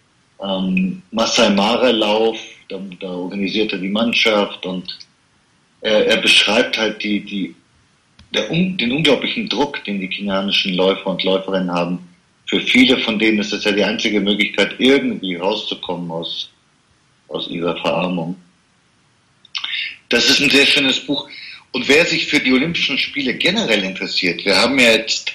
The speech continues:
eine wirklich, würde ich sagen, klassische schon Kulturgeschichte, nämlich von dem Klaus Zeiringer.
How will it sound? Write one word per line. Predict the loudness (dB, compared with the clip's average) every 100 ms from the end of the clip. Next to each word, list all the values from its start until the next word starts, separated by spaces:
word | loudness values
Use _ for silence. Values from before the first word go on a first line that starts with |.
| -8
eine | -6 0 2 2 0 -10 -12 -4
wirklich, | 2 4 6 4 4 0 -8
würde | -8 -4
ich | 0
sagen, | 4 4 2 -2 -6 -12 _ _ -20 _ _ _
klassische | 2 4 4 2 2 0 0
schon | -2 -4 -6 -12 _ _ _ _ _ _
Kulturgeschichte, | -6 0 -2 0 -2 -2 -6 -6
nämlich | -4 -2 -2 -2
von | -4 -4
dem | -2 0
Klaus | 4 4 2 0
Zeiringer. | 2 4 2 0 -4 -8